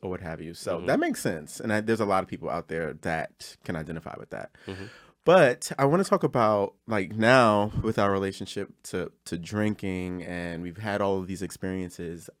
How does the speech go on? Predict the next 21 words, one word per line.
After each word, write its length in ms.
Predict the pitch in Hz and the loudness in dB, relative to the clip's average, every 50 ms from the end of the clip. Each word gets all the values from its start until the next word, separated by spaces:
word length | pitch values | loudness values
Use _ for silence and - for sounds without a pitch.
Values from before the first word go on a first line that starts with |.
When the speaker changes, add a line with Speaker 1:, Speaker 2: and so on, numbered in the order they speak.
| _ _ - | _ _ -10
Speaker 1:
Have 220 | 117 127 135 135 | -6 -6 -4 -4
you 140 | 156 190 202 | -4 -4 -4
ever 160 | 170 170 160 | -2 -2 -2
intentionally 840 | 131 113 107 - 110 107 - - 110 110 107 104 104 101 98 95 _ _ - _ - 90 | -2 -2 -4 -4 -6 -6 -6 -6 -6 -4 -4 -4 -4 -6 -8 -10 _ _ -20 _ -12 -4
reevaluated 1000 | 87 107 117 123 110 104 92 85 92 90 92 95 92 87 85 82 80 80 78 80 | 0 0 0 0 0 -4 -4 -2 -2 0 0 0 -2 -2 -4 -4 -4 -6 -6 -6
your 80 | 80 | -8
drinking 360 | 82 90 92 87 82 - 90 | -6 -6 -8 -8 -8 -10 -12
habits? 460 | 90 92 85 82 73 78 82 78 - - | -10 -8 -10 -10 -8 -10 -12 -12 -10 -8
And 100 | 92 101 | -8 -8
if 140 | 101 - | -8 -8
so, 440 | - - - 143 127 104 95 92 95 _ - - - - - _ _ _ | -10 -4 -2 0 2 2 0 -2 -6 _ -20 -20 -20 -20 -20 _ _ _
what 240 | - 107 117 131 135 | -2 2 2 2 2
experiences 640 | - - - - - 117 113 110 104 - 104 95 98 | 0 -6 -8 -6 -4 -4 -4 -4 -6 -8 -10 -8 -8
influenced 460 | 92 90 - 107 104 98 95 - - | -10 -8 -6 -6 -6 -6 -6 -8 -10
that 160 | 95 82 - | -12 -12 -12
decision 340 | - 80 - 113 110 101 90 | -12 -10 -8 -8 -8 -8 -10
for 140 | - - - | -16 -16 -18
you? 260 | 82 80 - 107 - _ | -16 -16 -18 -20 -20 _
<laughs> 1900 | _ _ _ _ _ _ _ _ _ _ _ _ _ _ _ _ _ _ _ - - - _ _ _ _ _ _ _ _ _ _ _ - - - - | _ _ _ _ _ _ _ _ _ _ _ _ _ _ _ _ _ _ _ -20 -20 -20 _ _ _ _ _ _ _ _ _ _ _ -20 -20 -16 -12
Jordan. 720 | 117 104 123 107 98 107 - - 190 196 175 294 233 226 - 294 240 - | -6 -2 -2 -2 -2 -4 -8 -4 -4 -2 -2 0 -2 -2 0 0 0 2
<laughs> 1080 | - 302 220 - - 254 - - 277 175 135 123 165 170 147 151 139 156 156 123 143 | 4 2 2 2 0 -2 0 0 -2 -2 2 4 6 6 6 6 2 -2 -4 -4 -6